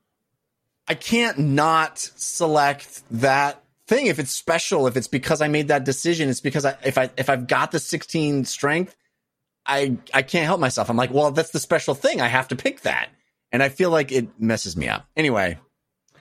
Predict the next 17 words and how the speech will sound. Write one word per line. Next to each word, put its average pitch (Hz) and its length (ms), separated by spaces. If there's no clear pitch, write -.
that's 165 160
how 139 120
I 117 80
feel. 95 380
Not, 117 280
not 123 180
too 117 140
quick 110 200
a 92 60
question, 80 480
but 69 220
that's 78 180
how 58 140
I 57 80
feel. - 260
All 240 140
right. - 440